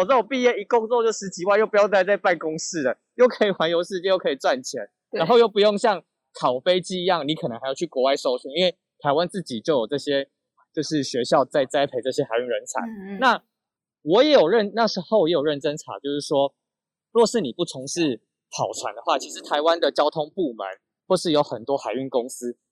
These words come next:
Speaker 1: 你也可以选择不跑船去相关的产业工作，而且起薪也不少。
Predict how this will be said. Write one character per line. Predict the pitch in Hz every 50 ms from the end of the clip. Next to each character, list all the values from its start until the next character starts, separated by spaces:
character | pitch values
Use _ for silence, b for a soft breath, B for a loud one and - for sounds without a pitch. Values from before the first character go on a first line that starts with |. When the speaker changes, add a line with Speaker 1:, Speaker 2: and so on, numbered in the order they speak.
| _
Speaker 1:
你 | - 180
也 | 254 226 147
可 | - - 185
以 | 170 - _
选 | - - 143 113 107
择 | - 127
不 | - -
跑 | - - - 98 101
船 | - 113 110 104
去 | - - 170 147 120 - - - - _ _ _ _
相 | - - - 185 175 185 175
关 | - 190 180 180 175
的 | 165 135
产 | - - 135 113 117
业 | 135 139 120
工 | 135 131 135
作， | - 156 127
而 | 139 175
且 | - 190 156
起 | - - - - 110 101
薪 | - - 151 156 165
也 | 143 120 - -
不 | - 160
少。 | 151 - - - 135 104 -